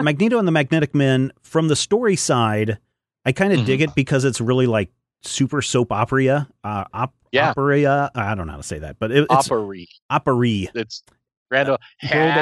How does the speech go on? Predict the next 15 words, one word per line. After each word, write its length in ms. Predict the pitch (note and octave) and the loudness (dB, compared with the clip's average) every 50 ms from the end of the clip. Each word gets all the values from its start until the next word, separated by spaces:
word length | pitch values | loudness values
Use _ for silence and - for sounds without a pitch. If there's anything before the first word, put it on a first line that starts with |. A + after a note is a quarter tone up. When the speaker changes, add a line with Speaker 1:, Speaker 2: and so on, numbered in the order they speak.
| D#3 D#3 | 2 2
Speaker 1:
Ole 60 | D3 C#3+ | 2 0
Speaker 2:
Howdy. 140 | D3+ - - | 0 0 0
Speaker 1:
Opry. 300 | A2+ G#2+ - F4 - - _ _ _ _ _ _ | 0 2 0 0 -4 -8 _ _ _ _ _ _
It 160 | - D#3+ E3+ | -2 -2 0
is, 380 | F#3 - E3+ D3+ B2 G#2+ A#2 B2+ | 0 0 0 -2 -2 -4 -8 -8
it 60 | - - E3 D#3 | -4 -2 0 0
Speaker 2:
Yeah. 60 | D#3 | 2
Speaker 1:
is, 200 | D3 C3+ - - | 0 0 -2 -2
like, 240 | D#3 C3+ B2 A#2 - | -2 -2 -2 -2 -2
so 800 | - - - - - D3 C#3+ D3 D#3 D3+ D3+ D3 D3 C#3+ C#3 C3+ B2+ | -2 -2 -2 -2 0 0 0 2 2 2 2 4 4 4 2 2 0
drama 380 | A2 B2 B2+ A#2 A#2 B2 A#2+ | 0 0 0 0 2 0 0
over 220 | A2 A#2 B2 A#2 A2 | 0 -2 -2 -4 -4
the 100 | G#2+ G2 | -6 -8
top, 340 | - - G#2 G2 F#2+ F#2 - | -8 -8 -6 -6 -6 -8 -6
like 360 | G#2 G2+ F#2+ F#2 F2+ - | -8 -6 -6 -8 -10 -12